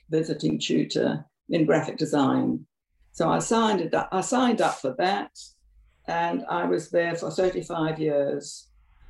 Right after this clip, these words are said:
Um, and I retired in two thousand and one. So started in nineteen sixty-six,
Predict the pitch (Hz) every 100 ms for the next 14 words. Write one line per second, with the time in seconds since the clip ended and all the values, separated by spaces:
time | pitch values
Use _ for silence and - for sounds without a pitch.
0 | - - 151 147 143 143 160 156 165 165
1 | 160 156 180 165 156 151 - 139 - -
2 | 175 160 160 143 - - - 147 151 170
3 | - - - - 190 196 190 160 - 139
4 | 143 - _ _ _ _ _ _ - -
5 | 175 180 175 165 160 - - - 170 160
6 | - - -